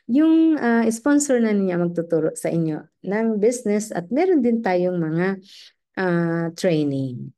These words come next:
Alright? So, I hope na naintindihan ng lahat and I hope na makapag-join po kayo sa amin,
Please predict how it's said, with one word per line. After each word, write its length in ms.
Alright? 480
So, 400
I 240
hope 400
na 160
naintindihan 880
ng 160
lahat 480
and 160
I 240
hope 480
na 80
makapag-join 880
po 80
kayo 240
sa 400
amin, 240